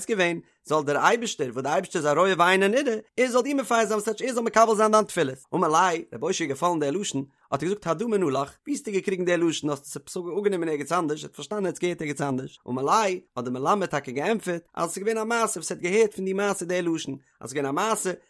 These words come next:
מיט דער בלייזער בן יעקב, ביי דער בלייזער בן יעקב, דער בלייזער בן יעקב, אל חד, דער סגנא הורא לקרתא, עס האבן אנגעקומען, א בלינדער, וואו דער מאן דארט zu אים שטייט. יסובלע, דער בלייזער בן יעקב, לרעמנא. איז דער בלייזער בן יעקב, וואס איז געזעצט,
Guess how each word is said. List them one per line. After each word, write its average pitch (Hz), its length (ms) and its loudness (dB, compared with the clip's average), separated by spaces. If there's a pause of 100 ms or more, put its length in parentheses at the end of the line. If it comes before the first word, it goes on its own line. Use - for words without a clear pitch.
מיט 135 100 2
דער 139 80 2
בלייזער 185 300 4
בן 156 120 0
יעקב, 185 360 2
ביי 139 140 -4
דער 135 80 -4
בלייזער 165 240 -4
בן 147 80 -2
יעקב, 165 360 -2 (220)
דער 139 100 4
בלייזער 190 280 4
בן 185 60 6
יעקב, 196 260 2 (120)
אל 208 160 4
חד, 190 240 0 (160)
דער 143 100 -6
סגנא 156 300 0
הורא 170 120 2
לקרתא, 156 540 2
עס - 300 -10
האבן 160 120 -2
אנגעקומען, 185 540 -2 (120)
א 135 140 -6 (120)
בלינדער, 180 380 0
וואו 160 100 0
דער 147 80 2
מאן 175 220 0
דארט 147 220 -4
zu - 20 -6
אים 170 180 -4
שטייט. 135 220 -10 (200)
יסובלע, 202 680 4
דער 156 160 0
בלייזער 196 340 2
בן 180 120 -2
יעקב, 190 420 -2
לרעמנא. 175 500 2 (200)
איז 123 80 -10
דער 139 80 -4
בלייזער 208 200 2
בן 190 60 4
יעקב, 214 240 2
וואס 160 120 -8
איז 156 100 -12
געזעצט, 214 340 -4